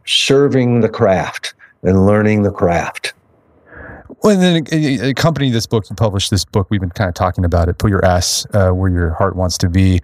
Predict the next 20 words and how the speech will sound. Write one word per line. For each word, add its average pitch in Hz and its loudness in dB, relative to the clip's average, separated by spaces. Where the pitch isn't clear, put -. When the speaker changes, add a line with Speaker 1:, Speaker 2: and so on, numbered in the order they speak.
Speaker 2:
What 156 2
do 254 2
you 202 2
mean? 151 2
Because 135 2
it's - -2
a, 160 2
it's 131 -4
a 151 -6
pretty - -2
provocative 95 0
title. 95 -2
What 151 0
do 170 0
you 135 2
mean 107 2
by 87 0
that? - -2
And, 110 2
like, 117 -2